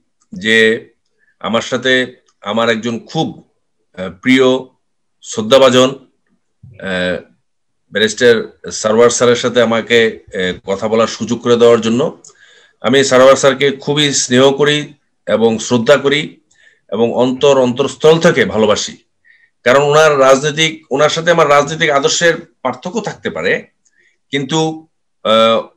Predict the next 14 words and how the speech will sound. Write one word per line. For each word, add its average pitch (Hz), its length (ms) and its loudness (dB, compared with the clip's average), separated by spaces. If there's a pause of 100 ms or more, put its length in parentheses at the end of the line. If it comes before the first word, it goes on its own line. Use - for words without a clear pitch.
(400)
আমাদের 135 440 0
দুজনের 143 300 -2
মধ্যে 143 200 -4
যে 139 100 -4
ব্যক্তিগত, 139 560 -2
আহ, 110 680 0
আমি, 131 420 -4
আহ, 104 120 -4
স্যারকে 117 300 -6
সবসময় 139 320 -8
সালাম 117 360 -4
জানাই, 123 240 -2
salute 120 340 -8
করি। 131 380 -6